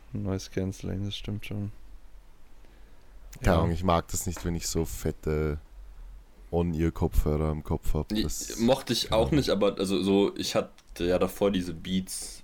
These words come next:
Speaker 3: Solo Pro. Ähm,
Speaker 2: Mhm.
Speaker 3: halt so ein klassischer Kopfhörer, der halt auch gar nicht so richtig das Ohr um-, umschließt, sondern halt eher so auf dem Ohr aufliegt. Und, ähm, das war schon so ein bisschen, also es tut halt irgendwann einfach weh, weil dein Ohr halt so,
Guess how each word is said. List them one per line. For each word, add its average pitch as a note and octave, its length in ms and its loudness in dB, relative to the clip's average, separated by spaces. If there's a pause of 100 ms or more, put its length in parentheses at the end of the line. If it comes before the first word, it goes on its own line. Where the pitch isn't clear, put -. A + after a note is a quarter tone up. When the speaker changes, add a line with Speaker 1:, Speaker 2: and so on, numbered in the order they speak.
Speaker 3:
Solo F#2 560 0
Pro. A2+ 420 2 (840)
Ähm, F#2+ 360 2 (540)
Speaker 2:
Mhm. E2 340 -2 (420)
Speaker 3:
halt - 160 -2
so G#2 80 2
ein G2 80 0
klassischer G#2+ 420 2
Kopfhörer, G#2+ 520 4
der G2 140 6
halt G2 120 4
auch F#2+ 140 -2
gar G#2 120 4
nicht G2+ 200 2
so G2+ 180 2
richtig A2 480 -2
das - 240 0
Ohr G#2+ 260 6
um-, F#2+ 240 4 (300)
umschließt, A2 540 2
sondern F#2 320 4
halt F2+ 260 2
eher G2 220 2
so G2 140 4
auf - 180 0
dem F#2+ 180 0
Ohr F2 200 2
aufliegt. F#2 500 0 (600)
Und, G2 480 2
ähm, E2+ 420 0
das - 160 -6
war A#2+ 80 4
schon A2 160 2
so F#2+ 80 0
ein F2 100 0
bisschen, F2+ 420 0
also E2+ 140 -4
es - 60 -6
tut - 140 -2
halt A2+ 140 2
irgendwann G#2+ 300 4
einfach F2+ 320 0
weh, G2+ 140 6
weil E2+ 100 4
dein E2 180 2
Ohr G2 140 2
halt F#2+ 140 2
so, F2 120 2